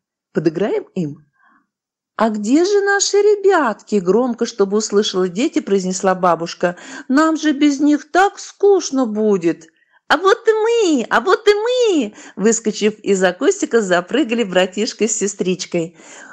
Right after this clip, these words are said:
«Мы же вас дожидались!» «Молодцы! Теперь можете бежать на горку, а мы с бабушкой посидим в беседке», дала разрешение детям Олеся и направилась к скамейке,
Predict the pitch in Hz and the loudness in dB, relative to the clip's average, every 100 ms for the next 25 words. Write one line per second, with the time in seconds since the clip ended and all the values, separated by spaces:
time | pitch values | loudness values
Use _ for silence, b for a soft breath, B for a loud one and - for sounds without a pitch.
0 | B 208 254 262 226 240 269 285 240 220 | B 2 4 2 0 0 0 0 -2 -2
1 | 269 294 285 330 381 330 226 208 202 - | 0 -2 0 2 4 4 2 -4 -8 -12
2 | _ _ - 175 202 240 262 - 202 202 | _ _ -8 -2 0 -2 -4 -4 -2 -2
3 | 202 b _ 208 190 269 254 - 196 220 | -10 b _ -6 0 0 0 -4 -2 -2
4 | 247 233 208 190 233 - 202 170 185 254 | -2 -4 -2 0 -2 -4 -6 -2 -2 -2
5 | - 311 B _ 185 262 311 190 165 170 | -4 -6 B _ -2 -2 0 0 0 -4
6 | - 180 202 - 240 370 285 185 - 185 | -10 -6 -4 -4 -4 -6 -6 -6 -2 -4
7 | 175 - 170 175 _ _ 165 170 208 233 | -4 -6 -8 -8 _ _ -4 -2 -2 -2
8 | 180 160 - 202 185 165 220 226 226 - | -4 -4 -4 -4 -4 -4 -4 -4 -6 -6
9 | 160 170 240 - 226 226 B B - 190 | -4 -2 -2 -4 -6 -8 B B -4 -2
10 | 165 - 196 226 233 226 - - 165 165 | -4 -4 -2 -2 -4 -6 -8 -8 -8 -4
11 | 214 233 220 214 | -4 -2 -4 -6